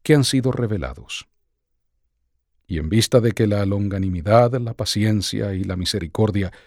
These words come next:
siempre han caracterizado los tratos de nuestro Padre Celestial para con los humildes y penitentes, me siento dispuesto a emular el ejemplo,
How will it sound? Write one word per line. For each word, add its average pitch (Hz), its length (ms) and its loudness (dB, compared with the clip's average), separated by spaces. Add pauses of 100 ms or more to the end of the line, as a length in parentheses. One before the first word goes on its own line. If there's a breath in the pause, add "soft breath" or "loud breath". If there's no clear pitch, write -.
(120)
siempre 147 600 6
han 127 220 4
caracterizado 110 800 2
los 92 160 -6
tratos 104 420 0
de 98 100 -4
nuestro 90 300 -6
Padre 107 380 0
Celestial 101 640 -2
para 110 200 2
con 90 160 -4
los 82 160 -8
humildes 120 640 -2
y 127 100 0
penitentes, 95 720 -2 (880)
me 123 120 6
siento 185 260 2
dispuesto 107 720 -2
a 110 140 2
emular 90 480 0
el 120 140 0
ejemplo, 76 560 -8